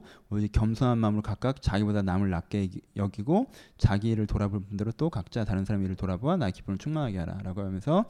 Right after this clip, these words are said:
뭘 얘기해요? 예수 그리스도의 마음, 근본 하나님의 동-, 본체시나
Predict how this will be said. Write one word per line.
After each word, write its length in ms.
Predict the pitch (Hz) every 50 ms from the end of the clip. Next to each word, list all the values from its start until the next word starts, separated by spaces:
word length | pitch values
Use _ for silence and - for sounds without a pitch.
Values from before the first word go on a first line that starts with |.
| - - - - -
뭘 200 | - 110 110 107
얘기해요? 340 | 104 101 95 101 123 165 165 -
예수 220 | 104 113 - -
그리스도의 320 | - 127 - - 120 104
마음, 220 | 95 90 85 85 85 - - - - - - _ -
근본 300 | - 127 120 117 117 117
하나님의 260 | 135 156 151 147 139
동-, 240 | - - 110 107 107 - -
본체시나 680 | - - 110 107 - 120 107 - - 107 113 104 90 -